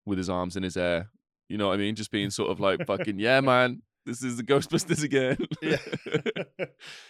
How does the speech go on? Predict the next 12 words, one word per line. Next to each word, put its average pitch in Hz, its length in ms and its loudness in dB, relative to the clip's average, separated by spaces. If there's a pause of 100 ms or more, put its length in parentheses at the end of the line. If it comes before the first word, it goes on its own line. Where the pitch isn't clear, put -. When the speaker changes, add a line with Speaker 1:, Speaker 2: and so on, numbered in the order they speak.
(240)
Speaker 1:
Like, 120 180 4
when 143 120 4
I 160 40 6
watch 160 260 4
this 139 120 0
now 117 240 4
as 98 100 4
an 98 80 -2
adult, 90 380 0
it 98 200 0
is 98 340 -2 (220)
purely 98 960 -2